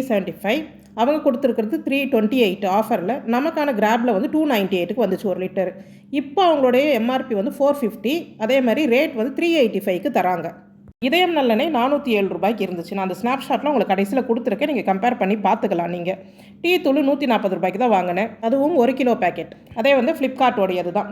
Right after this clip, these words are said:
நல்லா இருக்குது. நல்ல பெருவெட்டா இருக்குது. நல்லாவும் இருக்குது. அதே மாதிரி மிஸ்டர் Gold-ல கடலெண்ணெய் ஒன் செவன்ட்டி எயிட்டுக்கு, அது ரீஃபைண்ட் ஆயில், இது எல்லாமே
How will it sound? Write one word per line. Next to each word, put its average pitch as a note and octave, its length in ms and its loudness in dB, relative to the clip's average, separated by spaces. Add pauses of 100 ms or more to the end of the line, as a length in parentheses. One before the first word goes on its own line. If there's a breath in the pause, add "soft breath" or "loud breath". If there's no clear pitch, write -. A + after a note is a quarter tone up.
நல்லா D4+ 280 4
இருக்குது. G#3+ 260 -4 (140)
நல்ல B3 220 -2
பெருவெட்டா B3 500 0
இருக்குது. G#3+ 260 -2 (220)
நல்லாவும் A#3+ 500 2
இருக்குது. F#3+ 300 -8 (800 loud breath)
அதே B3 100 4 (100)
மாதிரி C4 180 2 (160)
மிஸ்டர் B3 280 0
Gold-ல G#3+ 320 2 (120)
கடலெண்ணெய் G3+ 520 0 (320)
ஒன் A#3 80 2 (100)
செவன்ட்டி G#3 340 -2
எயிட்டுக்கு, F#3 340 -4 (160)
அது G#3+ 180 2
ரீஃபைண்ட் A#3 360 2
ஆயில், F#3+ 200 -2
இது B3 160 2
எல்லாமே B3+ 280 2